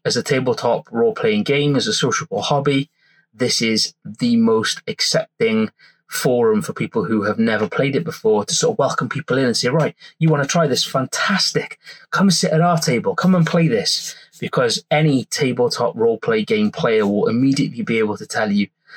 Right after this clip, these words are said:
that they're always looking for players. They're, "Well, you know, I, I wanna meet on Tuesday." Great. "Well, you've got my sword." "Okay, I, I can meet on Tuesday." "Well, you've got my axe."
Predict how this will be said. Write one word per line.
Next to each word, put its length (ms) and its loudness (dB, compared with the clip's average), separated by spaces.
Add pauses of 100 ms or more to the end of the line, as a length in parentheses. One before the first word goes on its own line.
(220)
that 200 0 (920)
they're 180 2
always 300 2
looking 200 -2
for 120 -8
players. 480 -2 (340)
They're, 240 -4
"Well, 260 -2
you 120 -2
know, 240 -2
I, 180 -4
I 140 0
wanna 180 0
meet 160 0
on 140 -4
Tuesday." 580 -2
Great. 320 -2 (300)
"Well, 80 -4
you've 100 -2
got 140 2
my 140 0
sword." 400 0
"Okay, 340 -2
I, 260 2
I 140 0
can 160 0
meet 120 0
on 120 -4
Tuesday." 400 -4
"Well, 140 -2
you've 100 -4
got 160 0
my 160 0
axe." 500 -4